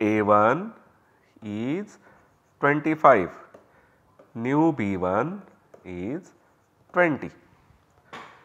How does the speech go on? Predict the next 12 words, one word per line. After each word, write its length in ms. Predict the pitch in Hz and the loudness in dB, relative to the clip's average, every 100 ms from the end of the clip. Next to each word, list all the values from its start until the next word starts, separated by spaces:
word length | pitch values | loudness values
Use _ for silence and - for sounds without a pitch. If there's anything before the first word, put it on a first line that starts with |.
| _ _ - | _ _ -6
Again 380 | 90 110 143 160 | -2 4 4 4
apply 380 | 156 156 151 151 | 2 4 4 4
division 340 | 147 143 147 | 0 -2 0
algorithm 680 | 151 147 147 147 156 185 240 - - - | 0 2 2 2 2 0 -2 -12 -20 -8
to 100 | 139 | -4
get 460 | 131 143 180 214 - - _ _ _ _ _ _ _ _ _ _ _ _ _ _ - | 2 4 4 0 -6 -20 _ _ _ _ _ _ _ _ _ _ _ _ _ _ -2
twenty-five 1000 | 131 123 120 92 - 92 92 117 185 240 - _ _ _ _ _ _ _ _ _ _ _ - - | 0 0 -2 -6 -2 0 0 0 -2 -6 -12 _ _ _ _ _ _ _ _ _ _ _ -20 -10
to 100 | 101 | -6
be 420 | 101 117 175 226 _ _ _ _ - _ _ _ | -4 -4 -6 -8 _ _ _ _ -20 _ _ _
twenty 680 | 123 123 135 135 165 185 190 | 0 0 0 -6 -6 -6 -8
into 360 | 143 143 139 139 | -6 -4 -4 -4
one 580 | 107 90 98 147 240 | -2 2 4 4 0